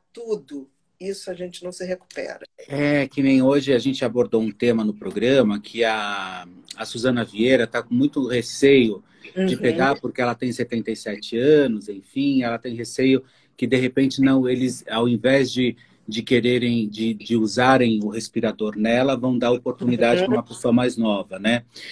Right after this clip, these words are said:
Speaker 2: Primeiro
Speaker 1: Uhum.
Speaker 2: que eu acho que nem deveria faltar respirador, já começa por aí.
Speaker 1: Sim, sim. Sim.
Speaker 2: Não é? Eu acho que não é nisso que a gente tem que pensar, né? Se vai, se vão usar no mais novo ou no mais velho, não deveria era faltar, né? Então, e eu acho isso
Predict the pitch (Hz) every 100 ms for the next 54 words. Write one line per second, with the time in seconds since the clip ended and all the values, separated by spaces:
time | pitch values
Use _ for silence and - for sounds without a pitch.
0 | - - 143 170 190 165 156 165 - 156
1 | 175 170 156 160 156 165 - 139 131 127
2 | 123 117 95 80 71 87 98 113 123 -
3 | - 151 180 190 180 - 147 180 - _
4 | - - 190 247 277 - 135 113 - -
5 | - 131 139 - 156 175 170 160 160 147
6 | 143 151 147 151 143 - 123 117 113 120
7 | - 107 98 131 131 - _ _ - 127
8 | 139 151 131 131 131 123 117 143 147 143
9 | 143 127 107 110 120 135 135 135 147 156
10 | - 160 - 76 64 _ _ - 101 120
11 | 120 - - - - 127 127 151 160 165
12 | 143 160 175 170 180 - 147 160 202 208
13 | - -